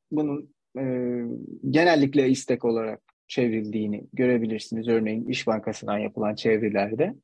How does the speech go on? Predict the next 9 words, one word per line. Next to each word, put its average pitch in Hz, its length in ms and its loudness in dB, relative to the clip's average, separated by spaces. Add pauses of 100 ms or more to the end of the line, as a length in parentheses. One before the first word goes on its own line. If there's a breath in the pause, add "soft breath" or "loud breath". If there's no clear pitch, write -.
genellikle 139 540 2
istek 104 340 -10
olarak 101 380 -10
çevriliyor. 113 520 -2 (420)
Ama 170 400 4 (360)
arzuyu 151 800 -2
ima 127 320 -6
ettiğinde 117 540 0
demişlerdi 110 580 0